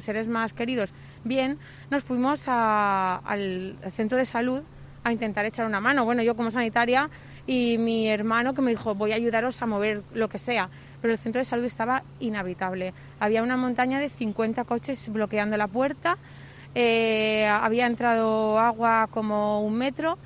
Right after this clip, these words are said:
y, eh, evidentemente no había luz. Como vimos que ahí no podíamos ayudar, nos fuimos al ayuntamiento a preguntar si había algún dispositivo sanitario preparado. Y nos dijeron que yo era la primera persona que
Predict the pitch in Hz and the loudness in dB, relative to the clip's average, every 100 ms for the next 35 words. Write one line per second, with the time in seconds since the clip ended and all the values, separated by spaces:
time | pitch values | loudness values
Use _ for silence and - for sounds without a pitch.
0 | - - - - 277 254 240 233 214 - | -18 -20 -18 -4 0 2 2 2 0 -2
1 | 220 208 214 220 226 240 240 226 202 190 | -4 -2 -2 -4 -4 -2 -4 -2 -4 -4
2 | 180 175 190 - - - - 247 226 220 | -6 -6 -8 -12 -20 -20 -4 0 2 2
3 | 233 269 - 294 262 254 254 254 262 254 | 2 0 0 0 2 2 0 0 -2 -2
4 | 254 254 262 285 - 240 247 233 233 226 | -4 -2 -2 -4 -4 -4 0 0 2 0
5 | 220 220 240 247 254 302 262 247 214 226 | 0 -2 -2 0 0 -2 -2 -2 -2 -4
6 | 240 220 208 220 233 - 254 214 226 233 | -2 -2 -2 -2 -4 -6 -8 -6 -6 -6
7 | 240 214 208 226 226 202 190 262 220 190 | -4 -2 -4 -4 -4 -2 -2 -2 -2 -6
8 | - - - - - 247 247 233 233 247 | -14 -20 -20 -20 -6 0 2 2 0 0
9 | 262 254 254 233 226 226 220 214 226 240 | 0 0 2 2 2 2 2 0 0 2
10 | 254 214 220 214 220 226 - 214 226 233 | 0 0 -2 -2 -4 -8 -6 -4 -4 -4
11 | 220 196 196 185 185 180 180 175 | -2 -2 -2 -2 -2 -2 -2 -4